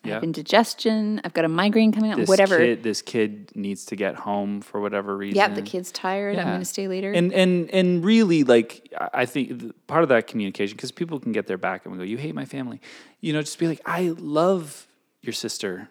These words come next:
Speaker 1: Mm-hmm.
Speaker 2: And I, I love your mom. But your dad is just, like, uh, constantly talking about this or doing this and sitting too, or whatever.
Speaker 1: Yep.
Speaker 2: I can't handle it. I can, I can do an hour and a half."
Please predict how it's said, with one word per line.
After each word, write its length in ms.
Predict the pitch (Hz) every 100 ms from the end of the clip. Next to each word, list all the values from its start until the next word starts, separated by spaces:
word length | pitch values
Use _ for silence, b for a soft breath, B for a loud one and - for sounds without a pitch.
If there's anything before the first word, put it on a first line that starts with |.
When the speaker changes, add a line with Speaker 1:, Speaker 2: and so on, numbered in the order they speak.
| -
Speaker 1:
Mm-hmm. 240 | 208 214 311 _
Speaker 2:
And 300 | 117 127 135 -
I, 100 | 151
I 40 |
love 520 | 151 147 165 196 185 151
your 120 | 123
mom. 320 | 98 90 117 b b b
But 160 | - 123
your 120 | 202
dad 440 | - - 226 269 135
is 160 | 120
just, 220 | 139 -
like, 240 | 143 127 - _ _ _ - -
uh, 100 | 135 131
constantly 600 | - 165 202 190 175 151
talking 520 | 127 - 151 170 170 156
about 220 | 147 139
this 240 | 147 151
or 60 | 127
doing 320 | 120 151 151
this 180 | 147 139
and 100 | 120
sitting 320 | - 143 147
too, 220 | 139 143
or 140 | 131 127
whatever. 480 | 127 156 170 170 220
Speaker 1:
Yep. 160 | 277 277 -
Speaker 2:
I 60 |
can't 240 | 175 240 214
handle 360 | 165 202 175 113
it. 100 | -
I 60 |
can, 200 | - 147 -
I 80 | 143
can 320 | 175 165 143 -
do 220 | 175 208
an 80 | 185
hour 220 | 156 160
and 80 | 151
a 40 |
half." 460 | 120 123 107 - -